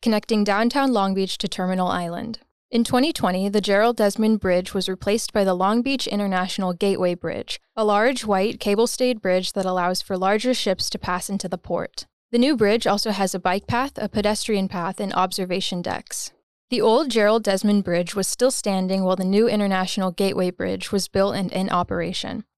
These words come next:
The destruction of the Gerald Desmond Bridge began in July twenty twenty-two and is now completed as of August twenty twenty-three.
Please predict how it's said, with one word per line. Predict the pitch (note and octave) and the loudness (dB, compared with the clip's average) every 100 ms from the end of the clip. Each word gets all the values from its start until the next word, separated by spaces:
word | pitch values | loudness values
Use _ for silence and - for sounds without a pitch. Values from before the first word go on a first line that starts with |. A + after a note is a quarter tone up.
| _ A#3+ | _ -4
The | |
destruction | A3+ - A3+ A3+ D4+ D4 | -2 0 0 0 2 2
of | A3+ G#3+ | 2 0
the | |
Gerald | G3+ F#3+ G#3 A3 | 0 2 2 2
Desmond | G#3 G3 G3+ G3 | 2 2 0 0
Bridge | F3+ F3 F3 - | 0 -2 -2 -2
began | G3 F#3+ F#3+ | 0 0 0
in | F#3 | -2
July | F3+ F3+ F#3 G#3 | 0 0 2 2
twenty | A3+ G#3+ G3+ | 0 0 0
twenty-two | - F#3+ F#3 F3+ F3 F3 | -2 -4 -2 -2 -2 -2
and | F#3+ | -2
is | F#3+ G3 | -2 0
now | F#3 | 0
completed | G3+ A#3 A3+ F#3+ F3 F3+ F3+ | 0 -2 -2 -4 0 -2 -2
as | F3+ F3 | -4 -6
of | F3+ G3+ | -6 -2
August | F#3+ G3 - - - | 0 0 -4 -6 -4
twenty | - F3 E3+ | -4 -2 -4
twenty-three. | F3 E3+ - E3 | -4 -6 -4 -6